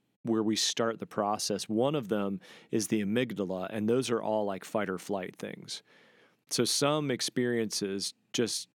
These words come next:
go straight there and evoke a, this, like, lizard survival response. Uh, but you can't live there. The other ones go to your hippocampus, but smell, the smell receptors are right behind your hippocampus.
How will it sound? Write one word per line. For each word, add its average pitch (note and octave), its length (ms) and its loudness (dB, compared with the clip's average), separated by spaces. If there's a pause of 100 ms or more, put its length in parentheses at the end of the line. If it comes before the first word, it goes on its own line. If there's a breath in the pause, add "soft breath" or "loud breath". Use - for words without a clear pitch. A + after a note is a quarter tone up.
go A2 140 4
straight A2 380 0
there G2+ 260 2
and G#2+ 420 -4
evoke A2 360 0
a, G2+ 120 0
this, G#2 260 -2
like, G#2 200 -2
lizard G#2 640 0
survival G2 540 0
response. F#2 720 -6 (560 soft breath)
Uh, F#2+ 220 -4 (220)
but B2 80 4
you A#2 80 0
can't B2 240 2
live G#2+ 260 0
there. F#2+ 380 -10 (120)
The A#2 160 4
other C#3 220 4
ones A#2 220 0
go A2+ 180 4
to G#2 60 0
your G2+ 100 0
hippocampus, G#2 640 -2
but - 320 -2
smell, B2 800 0 (340 soft breath)
the A#2 80 2
smell C3+ 320 2
receptors A2 580 0
are G2 100 0
right A2+ 300 0
behind G#2 480 0
your G2 100 -2
hippocampus. F#2+ 800 -4